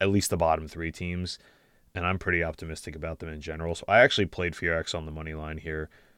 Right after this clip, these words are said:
uh, minus one forty-three for one unit, and then I played the map spread, uh, minus one and a half maps at plus two oh six for point two five units or quarter unit. So just to recap our plays for the day, I didn't have anything in the L P L. I leaned W E,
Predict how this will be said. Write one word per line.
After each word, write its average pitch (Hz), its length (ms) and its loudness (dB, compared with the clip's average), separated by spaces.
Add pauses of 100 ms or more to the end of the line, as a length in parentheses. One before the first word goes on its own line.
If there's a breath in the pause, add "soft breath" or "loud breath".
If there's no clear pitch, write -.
(180 soft breath)
uh, 80 180 -2
minus 90 320 0
one 87 140 -4
forty-three 90 580 0
for - 160 -4
one 90 220 -2
unit, 90 320 -2
and 85 160 -4
then 87 80 -2
I 87 80 2
played 87 240 -2
the 80 60 -4
map 80 260 -4
spread, 78 520 -6
uh, 78 220 -8
minus 82 300 -6
one 82 100 -6
and 76 80 -8
a - 20 -12
half 80 160 -6
maps 78 200 -8
at - 80 -12
plus 85 180 -6
two - 160 -8
oh 78 60 -4
six - 420 -6
for 80 220 -8
point 82 280 -8
two 82 140 -8
five 78 300 -10
units 78 320 -12
or - 60 -14
quarter 80 260 -10
unit. 80 340 -14
So 85 220 -12 (760 soft breath)
just - 200 2
to 98 80 4
recap 95 400 6 (600 soft breath)
our 92 140 0
plays 90 320 2
for - 160 -6
the 85 100 -2
day, 85 380 2 (640)
I 98 60 2
didn't 104 160 6
have 104 120 4
anything 98 300 4
in 92 80 -2
the 90 120 0
L 87 100 2
P - 160 -4
L. 85 240 2
I 87 80 0
leaned 90 340 -2
W 85 320 -2
E, 95 320 2